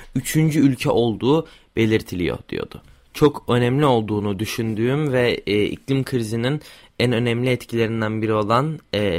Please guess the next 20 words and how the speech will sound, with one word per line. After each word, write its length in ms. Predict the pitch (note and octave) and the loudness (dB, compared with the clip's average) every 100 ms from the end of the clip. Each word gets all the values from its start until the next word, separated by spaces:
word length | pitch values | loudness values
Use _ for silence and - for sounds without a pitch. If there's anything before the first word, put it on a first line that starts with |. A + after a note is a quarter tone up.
| F2 A1 - | -2 -4 -8
yerinden 800 | F2 A2 A#2 A#2 C3 C#3 C3 G#2 | -8 0 2 2 2 2 2 -4
edilme 380 | A2 A2 A2+ C3+ | -4 -2 -2 -2
tarafından 540 | A#2 G#2 A2+ A2 A2 | -2 -4 -4 -4 -2
ele 260 | G#2+ A2+ B2 | -2 0 2
alan, 360 | G#2+ G#2+ F#2+ G2 _ | 2 2 -2 -8 _
e, 420 | G#2 G2+ F2 D2 - - _ _ - | 0 2 0 -2 -6 -12 _ _ -2
ele 200 | A#2+ C3 | 4 4
alınan 360 | A#2+ A#2 C3 | 4 4 2
haber 320 | A2 A#2 B2+ E3+ | 2 2 2 2
şöyle, 420 | - D#3+ G#2+ - - - - - - | 4 4 4 -2 -12 -20 -20 -20 -4
e, 260 | A2+ G#2+ G#2+ | 0 0 0
devam 300 | A2+ A2+ A2+ | 2 2 2
ediyor. 220 | A2+ D#3+ | 0 2
Göç 240 | C#3 C#3 | 2 0
Araştırma 600 | D2+ A#2 A#2 - C3 C#3 | 0 0 -2 -4 -2 2
Vakfı 440 | A#2 G#2 - E3 E3 - - | 2 0 0 0 0 -8 -2
araştırmacı 720 | A#2 A#2 A2 - A2+ A2 G#2 | 2 4 2 -2 -2 -2 -4
Suzan 440 | - - C3 C3+ C3 | -8 -6 0 2 2
Ilık 300 | B2+ C3+ C#3 - - | 2 0 -2 -14 -16
Bilben, 720 | G2+ G#2 C3+ C#3 G#2 C#3+ | -14 -4 0 2 2 2